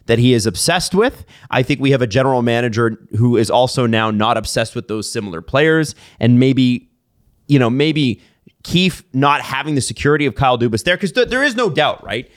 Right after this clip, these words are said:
Kyle Dubas hired him in junior, hired him in the A H L, hired him in the N H L. There's security between the two of them. They're on the same page, even if they yell at each other, which they do, apparently, or they did.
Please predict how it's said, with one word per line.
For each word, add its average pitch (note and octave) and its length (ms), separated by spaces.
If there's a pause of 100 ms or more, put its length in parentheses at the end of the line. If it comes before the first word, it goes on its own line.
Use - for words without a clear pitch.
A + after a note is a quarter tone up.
(240)
Kyle B3 240
Dubas F3+ 480 (640)
hired A3+ 400
him A3+ 100
in G3+ 140
junior, D3 460 (180)
hired G#3+ 340
him A3+ 120
in G#3+ 40
the G3 140
A E3 180
H - 140
L, C3 220
hired D#3+ 360
him D#3+ 80
in D3+ 80
the D3 100
N B2+ 120
H A2 180
L. E2+ 220 (240)
There's A3 360
security G#3 580
between A#2+ 320
the A2+ 60
two C3+ 220
of G#2 60
them. C#2+ 100 (640)
They're F3+ 200
on A3+ 220
the G#3+ 60
same G3 340
page, F3+ 400
even F#3+ 240
if F#3 100
they F3 80
yell C#3+ 240
at A2 80
each F#2+ 160
other, - 220 (180)
which D#3+ 280
they E3 140
do, A#2+ 220
apparently, - 480 (140)
or B2 100
they A2 100
did. F#2 280